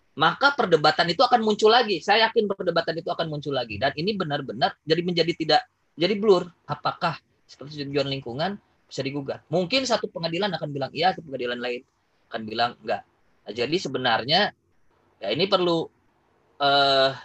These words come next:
ya ini semoga ya dibatalkan, tetapi misalkan kalau tidak dibatalkan,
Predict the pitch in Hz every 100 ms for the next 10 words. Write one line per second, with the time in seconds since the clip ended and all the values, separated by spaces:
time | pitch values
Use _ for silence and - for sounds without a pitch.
0 | - _ 101 98 160 - _ _ _ 127
1 | 123 120 175 175 127 143 - 147 101 -
2 | 101 165 196 185 - - 131 117 127 -
3 | 117 113 - _ _ _ - 135 139 147
4 | 147 143 120 120 113 117 165